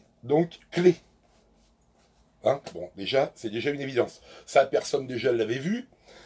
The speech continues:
Euh, enfin, je ne suppose pas, parce que j'ai pas lu tous les bouquins, j'ai pas la prétention de, d'avoir lu tous les bouquins, même si j'en ai un paquet. Euh, et cette substitution,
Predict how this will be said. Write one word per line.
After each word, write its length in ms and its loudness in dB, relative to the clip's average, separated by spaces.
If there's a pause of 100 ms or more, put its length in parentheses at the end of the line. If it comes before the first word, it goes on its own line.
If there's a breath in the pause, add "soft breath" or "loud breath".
(180 loud breath)
Euh, 400 6
enfin, 180 0
je 80 -6
ne 80 -6
suppose 380 -4
pas, 160 6
parce 180 2
que 220 -8
j'ai 140 -6
pas 120 -8
lu 160 -8
tous 180 -6
les 100 2
bouquins, 340 0
j'ai 160 -4
pas 100 -4
la 80 2
prétention 560 -4
de, 240 -2 (280 loud breath)
d'avoir 200 2
lu 100 -2
tous 100 -10
les 80 -4
bouquins, 220 2
même 140 -6
si 140 -10
j'en 140 -4
ai 40 -6
un 60 -2
paquet. 320 -4 (500 loud breath)
Euh, 460 4 (320)
et 240 0 (300)
cette 240 -2
substitution, 680 -8